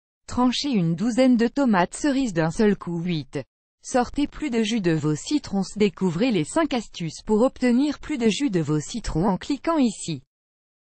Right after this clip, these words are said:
Neuf. Caramélisez vos oignons deux fois plus vite. Le bicarbonate permet de faire cuire et caraméliser vos oignons deux fois plus vite. Voici le résultat avec le même temps de cuisson, avec ou sans bicarbonate.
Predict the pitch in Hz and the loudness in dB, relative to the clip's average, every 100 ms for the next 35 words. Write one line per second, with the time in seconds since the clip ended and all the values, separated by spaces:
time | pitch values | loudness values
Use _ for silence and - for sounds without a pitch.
0 | - 196 294 - 302 302 277 233 208 196 | -2 0 0 0 -2 0 2 2 2 0
1 | 175 285 196 170 214 214 277 330 233 254 | 0 0 2 2 4 4 4 4 2 0
2 | 247 220 - 285 262 269 269 202 285 233 | -2 0 0 0 0 0 0 0 0 0
3 | 214 185 185 160 151 - 240 233 285 262 | 2 2 2 2 0 0 0 4 4 4
4 | 202 - 156 151 - 175 196 254 269 269 | 0 0 -2 -2 -6 -4 -2 -2 0 2
5 | 247 226 190 190 262 247 185 156 254 220 | 2 2 0 0 0 2 2 4 6 6
6 | 175 240 277 294 311 - 262 185 175 139 | 6 4 4 2 -2 0 0 2 0 -4
7 | - 135 _ _ _ _ _ _ _ 170 | -8 -8 _ _ _ _ _ _ _ 0
8 | 226 233 - 359 214 185 226 240 214 285 | 0 2 2 4 4 4 2 2 0 2
9 | 269 165 160 151 147 247 214 - 294 285 | 2 2 0 0 2 4 2 2 0 2
10 | 196 - 170 160 - 156 202 170 156 254 | 0 0 -8 -8 -6 -4 0 0 0 0
11 | 320 - 240 196 302 - 226 190 180 185 | -2 0 2 2 0 0 0 2 4 4
12 | 165 139 - | 2 -2 -4